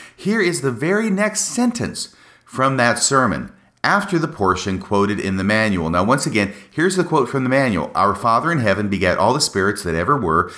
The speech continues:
or ever will be upon this earth, and they were born spirits in the eternal world. Then the Lord, by his power and wisdom, organized the mortal tabernacle of man.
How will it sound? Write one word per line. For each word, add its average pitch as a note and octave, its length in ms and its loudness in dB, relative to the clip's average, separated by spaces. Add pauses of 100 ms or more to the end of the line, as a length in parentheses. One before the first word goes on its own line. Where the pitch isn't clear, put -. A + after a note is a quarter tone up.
(120)
or G2+ 180 2
ever C3 240 2
will B2+ 240 2
be E2 160 0
upon E2 360 0
this - 200 -4
earth, B2+ 300 0 (320)
and G2+ 160 0
they A#2 160 4
were C#3 160 -2
born G2 340 0
spirits E2 480 -2
in E2 140 -2
the E2+ 140 -2
eternal D#2+ 360 -4
world. F#2 360 2
Then D3+ 140 0
the F3+ 60 2
Lord, A2+ 220 0
by G#2 120 0
his E2+ 100 -6
power D3+ 320 -2
and D3 120 -4
wisdom, G2 380 -2
organized G#2 480 -2
the F2 60 -6
mortal A2+ 260 -2
tabernacle A2+ 640 -2
of A#2+ 120 -6
man. B1+ 320 -4